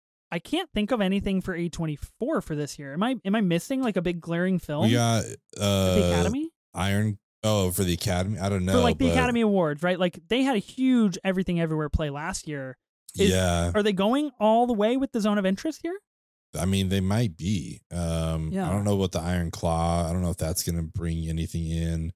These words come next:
Speaker 2: Um, Dream Scenario, I mean, that trailer's <laughs> fucking rad. Like, I would love if
Speaker 1: Dude.
Speaker 2: Nick Cage got a, you know, actor nomination.
Speaker 1: Yeah, that'd
Speaker 2: Who
Speaker 1: be sick.
Speaker 2: knows?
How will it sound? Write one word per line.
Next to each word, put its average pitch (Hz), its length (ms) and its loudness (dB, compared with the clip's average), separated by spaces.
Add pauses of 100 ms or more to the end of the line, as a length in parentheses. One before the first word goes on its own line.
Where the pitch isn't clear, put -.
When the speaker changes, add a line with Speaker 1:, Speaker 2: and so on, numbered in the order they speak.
(500)
Speaker 2:
Um, 80 480 -2 (280)
Dream 104 220 2
Scenario, 82 600 -2
I - 40 -2
mean, 85 160 -4
that 85 140 -2
trailer's 90 420 -2
<laughs> - 20 -4
fucking 92 340 -4
rad. 82 320 -4
Like, 85 220 -4
I 92 120 0
would 82 200 -6
love 82 320 -6
if 80 80 -4
Speaker 1:
Dude. 139 240 -6 (580)
Speaker 2:
Nick 87 320 -8
Cage 90 380 0
got 78 220 -2
a, 78 360 -2 (300)
you 87 160 -10
know, 73 160 -6
actor 80 340 -4
nomination. 71 760 -8 (600)
Speaker 1:
Yeah, 196 280 0 (220)
that'd 226 140 0
Speaker 2:
Who 170 80 4
Speaker 1:
be 190 240 4
sick. - 140 0
Speaker 2:
knows? 208 220 -2